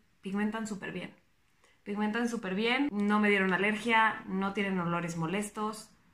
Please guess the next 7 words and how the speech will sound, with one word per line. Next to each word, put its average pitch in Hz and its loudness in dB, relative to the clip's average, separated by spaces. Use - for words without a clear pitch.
Pero 233 -6
traten 233 -2
de 233 0
no 190 -4
comprar 196 -2
demasiado, 190 -2
amigos. 170 -6